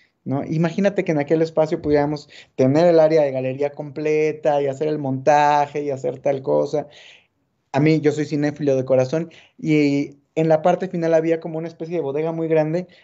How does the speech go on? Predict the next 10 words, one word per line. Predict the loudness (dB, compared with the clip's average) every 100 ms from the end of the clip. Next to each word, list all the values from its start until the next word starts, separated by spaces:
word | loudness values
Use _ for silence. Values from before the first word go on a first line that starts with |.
| _
a | -2
desniveles, | -2 0 2 2 2 0 -6 _ _ _ _ _ _
con | -6 -4
esta | -2 0 0 0
parte | 2 2 2 -8
como | -6 -6
isóptica, | -2 -2 -2 -6 -10 -10
se | -8
le | -8
llama. | -6 -6 -8